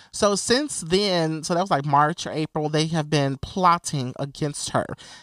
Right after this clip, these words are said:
Yes, she's a Democrat. And as you can see, these,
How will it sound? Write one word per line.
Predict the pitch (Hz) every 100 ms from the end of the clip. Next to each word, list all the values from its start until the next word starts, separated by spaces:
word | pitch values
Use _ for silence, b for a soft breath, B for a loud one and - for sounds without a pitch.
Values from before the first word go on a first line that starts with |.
| B
Yes, | 139 139 127 -
she's | - 180
a | 220
Democrat. | 170 127 - - 120 117 - B B B B -
And | 160 151 143 135 139 143 139 139 _ _ _ _ _ _ _ _ _ _ _ _ _ -
as | 175 160
you | 196
can | 220
see, | 311 320 214 254 - _ - _ _ _
these, | - 135 165 170